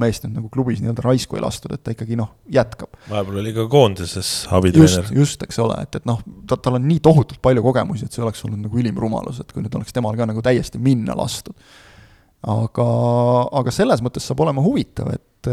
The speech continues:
Speaker 1: jah, nagu sa ütlesid, äh, Savicile on antud nagu väga vabad käed klubi, mitte ainult nagu esinduse, vaid klubi mingite asjade ja,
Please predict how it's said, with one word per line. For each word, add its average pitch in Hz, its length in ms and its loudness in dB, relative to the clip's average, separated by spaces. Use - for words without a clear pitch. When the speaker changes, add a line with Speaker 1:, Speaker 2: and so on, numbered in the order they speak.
Speaker 1:
jah, 185 180 -2
nagu 120 140 -4
sa 170 100 2
ütlesid, 107 320 -8
äh, - 800 -6
Savicile 117 480 -6
on 123 160 0
antud - 240 -8
nagu 113 220 -6
väga 139 240 0
vabad 135 380 2
käed - 400 -2
klubi, 143 320 2
mitte 120 220 -2
ainult 123 240 -2
nagu 113 100 -2
esinduse, 120 480 -2
vaid 104 160 -12
klubi 147 360 0
mingite 120 400 -6
asjade 120 480 -4
ja, 107 140 -2